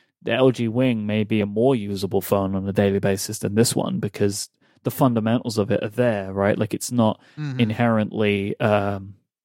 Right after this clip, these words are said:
Speaker 1: prone to, to damage unless you, I don't know,
Speaker 2: Yeah.
Speaker 1: you knock the side of it in. But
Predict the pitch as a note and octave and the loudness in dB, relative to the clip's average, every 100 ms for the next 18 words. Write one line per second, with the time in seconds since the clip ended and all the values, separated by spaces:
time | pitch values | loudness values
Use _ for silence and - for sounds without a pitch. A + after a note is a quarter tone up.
0 | _ - _ _ - A#2+ A2+ G#2 G2 - | _ -20 _ _ -4 0 0 -2 -8 0
1 | G#2+ G2+ - A2 B2 A#2 A2 F#2 - - | 0 0 -4 -4 2 2 2 -2 -6 -12
2 | - _ - G2+ F#2+ - A2+ - G2 F#2+ | -12 _ -2 0 0 -2 -2 -2 -2 -4
3 | F#2+ G2 A3+ C4 G#3 G3 G#2 - G#2+ G#2 | -6 -6 2 4 4 2 -2 -2 0 2
4 | G2+ A2 - G2 A#2 | 2 0 -2 2 2